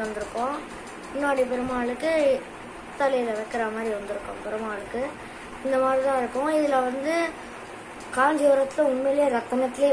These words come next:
பண்ணுவா, நம்மளால ரத்தனத்துல எல்லாம் பண்ண முடியாது அதுக்குன்ட்டு. அதனால தான் இங்க ஒரு முத்த க-, ஃபேன்சி ஸ்டோர்ல போயிட்டு ஏதா கல்லு மாதிரிலாம் வாங்கி இதுலலாம் ஒட்ட போறேன், சுத்தி ஒட்ட போறேன்.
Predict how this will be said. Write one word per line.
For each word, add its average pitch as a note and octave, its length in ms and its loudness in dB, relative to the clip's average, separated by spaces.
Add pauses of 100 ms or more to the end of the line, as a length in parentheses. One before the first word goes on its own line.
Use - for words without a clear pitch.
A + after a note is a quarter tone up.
பண்ணுவா, A3+ 320 0 (240)
நம்மளால A#3 560 -2
ரத்தனத்துல A#3+ 580 -2
எல்லாம் A#3+ 260 -2
பண்ண A3 240 -2
முடியாது G#3+ 360 -4
அதுக்குன்ட்டு. G#3+ 540 -6 (1080)
அதனால D4 420 4
தான் D#4 200 6
இங்க C#4+ 140 4 (160)
ஒரு B3+ 140 6 (140)
முத்த C4+ 280 0 (840)
க-, A#3 380 4
ஃபேன்சி D4+ 460 0
ஸ்டோர்ல A#3+ 360 0 (100)
போயிட்டு C4+ 280 4 (120)
ஏதா B3 200 -2 (1160)
கல்லு F4 320 12
மாதிரிலாம் D4+ 460 4
வாங்கி C#4 280 -2 (100)
இதுலலாம் C4+ 500 2
ஒட்ட A3+ 180 0 (140)
போறேன், A3+ 380 0 (200)
சுத்தி B3+ 360 -4
ஒட்ட A#3+ 140 -4 (100)
போறேன். A3+ 240 2